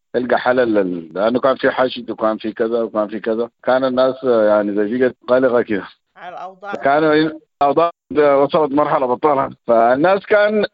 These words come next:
Speaker 1: قلقة شديد إنه الأوضاع دي قد تفلت حتى لأنواع من القيادات، وممكن تقوم أي حاجة جانبية تؤدي إلى، إلى مشكلة أكبر وكده، ولازم الناس تضغط على سنهم. أول حاجة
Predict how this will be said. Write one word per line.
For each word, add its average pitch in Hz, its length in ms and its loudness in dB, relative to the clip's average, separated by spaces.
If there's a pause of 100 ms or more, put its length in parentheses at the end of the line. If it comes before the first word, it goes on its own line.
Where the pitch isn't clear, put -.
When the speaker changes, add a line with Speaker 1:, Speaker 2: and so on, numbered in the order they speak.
Speaker 1:
قلقة 170 480 2
شديد 160 400 2
إنه 156 260 4
الأوضاع 139 440 2
دي 151 60 2
قد 143 240 2
تفلت 147 360 2
حتى 139 300 0
لأنواع 131 360 0
من 135 200 2
القيادات، 107 640 2
وممكن 160 260 0
تقوم 147 280 2
أي 160 340 4
حاجة 135 260 0
جانبية 120 560 2
تؤدي 127 260 2 (140)
إلى، 87 580 -4
إلى 95 160 -4
مشكلة 117 400 0
أكبر 120 260 0
وكده، 110 360 -4 (200)
ولازم 110 500 -2
الناس 113 280 -2
تضغط 135 280 0
على 110 220 2
سنهم. 120 360 -6
أول 110 220 -2
حاجة 104 600 -2